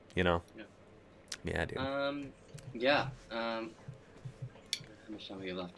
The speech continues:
Speaker 2: Oh, okay. Uh,
Speaker 1: We got time.
Speaker 2: dang it. Oh, yeah. Um, I guess, uh, th-,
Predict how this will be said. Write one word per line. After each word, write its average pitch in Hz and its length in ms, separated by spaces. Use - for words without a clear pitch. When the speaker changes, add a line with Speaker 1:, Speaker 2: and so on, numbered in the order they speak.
Speaker 2:
Oh, 92 240
okay. - 160
Uh, 90 440
Speaker 1:
We - 80
got 117 120
time. 113 320
Speaker 2:
dang 127 100
it. - 60
Oh, 147 80
yeah. 165 300
Um, 135 540
I 123 80
guess, 156 240
uh, 180 300
th-, - 120